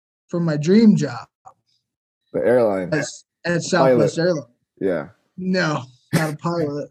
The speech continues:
Speaker 1: <laughs> No.
Speaker 2: <laughs> You could have just said yes. No one would have known. <laughs>
Speaker 1: No, I, I know. I'm not a, I'm
Speaker 2: But,
Speaker 1: not an
Speaker 2: uh,
Speaker 1: exaggerator.
Speaker 2: yeah.
Speaker 1: Uh, I was a ramp agent, and I got fired.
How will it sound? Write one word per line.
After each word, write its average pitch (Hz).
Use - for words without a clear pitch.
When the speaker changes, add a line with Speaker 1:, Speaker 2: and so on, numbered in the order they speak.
Speaker 1:
<laughs> -
No. 147
Speaker 2:
<laughs> 185
You -
could 175
have 170
just 170
said 190
yes. 185
No 180
one 180
would 180
have 165
known. 170
<laughs> -
Speaker 1:
No, 180
I, 156
I 175
know. 214
I'm 151
not 160
a, 147
I'm 170
Speaker 2:
But, -
Speaker 1:
not -
an 120
Speaker 2:
uh, 110
Speaker 1:
exaggerator. 156
Speaker 2:
yeah. 110
Speaker 1:
Uh, 160
I 185
was 180
a 180
ramp 262
agent, 147
and 165
I 180
got 175
fired. 208